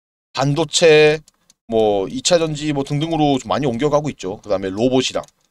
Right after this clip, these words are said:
그러니까 바이오가 아직까지 지금 이 기관의 포트폴리오에 이십삼 년도는 바이오가 들어있지가 않아요, 지금. 그것 때문에 그래요. 항상 기관들이든 뭐든 간에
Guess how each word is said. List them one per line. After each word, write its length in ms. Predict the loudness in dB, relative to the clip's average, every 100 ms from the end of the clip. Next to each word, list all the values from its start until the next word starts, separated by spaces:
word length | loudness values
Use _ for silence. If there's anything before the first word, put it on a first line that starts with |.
| _ _ _ _ _
그러니까 240 | -2 -2 -2
바이오가 640 | 0 2 2 2 0 0
아직까지 720 | -2 0 0 0 0 -2 -6
지금 400 | -6 -2 -2 -2 -8 -18 -16 -4
이 220 | -4 -4 _
기관의 420 | -6 0 2 2 0
포트폴리오에 880 | -2 -8 -2 0 2 2 4 2 -2 -10 -18
이십삼 640 | -10 -4 -2 -2 -2 -4 -2
년도는 540 | -2 0 2 2 2 -2
바이오가 680 | -2 0 2 2 2 2
들어있지가 760 | 0 0 0 0 -2 0 0 -2
않아요, 480 | 0 0 -2 -4 -10
지금. 400 | -14 -14 -14 -12
그것 300 | -4 -2 0
때문에 200 | -2 -4
그래요. 380 | -6 -10 -12 -14 _ -20 -20 -20 -8
항상 320 | -2 2 2
기관들이든 640 | 0 -2 -2 -2 -2 0 2
뭐든 220 | 0 2
간에 320 | 2 2 0